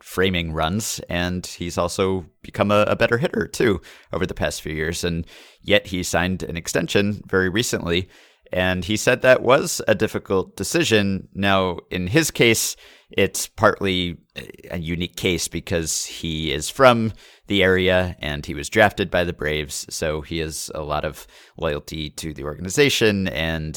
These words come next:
to that area, and his family's there. And so it was just better for him. I mean, we were just talking about how there are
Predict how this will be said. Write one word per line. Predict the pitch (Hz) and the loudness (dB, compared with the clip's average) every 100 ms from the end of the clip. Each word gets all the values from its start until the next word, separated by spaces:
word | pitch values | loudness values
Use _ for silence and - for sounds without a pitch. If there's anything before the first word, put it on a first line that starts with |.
| - - | -10 -10
to | 82 | -4
that | 76 67 | -2 -2
area, | 80 80 78 78 | -2 0 0 0
and | 73 69 | -2 -4
his | - | -10
family's | - 95 82 78 - | -4 -2 -2 -6 -4
there. | 80 73 73 | -2 -2 -2
And | 71 73 | -4 -6
so | - 71 69 - - - | -2 -4 -4 -14 -20 -12
it | 71 | -8
was | 76 - | -8 -8
just | 76 - - - _ | -6 -8 -10 -20 _
better | 67 76 78 | -2 -2 -4
for | 78 | -6
him. | 78 76 73 | -6 -6 -6
I | |
mean, | 76 71 | -8 -6
we | 78 | -6
were | 76 | -6
just | - - | -8 0
talking | 139 - 87 | 2 2 0
about | 82 78 | -2 0
how | 82 | -2
there | 80 | -2
are | 85 | -2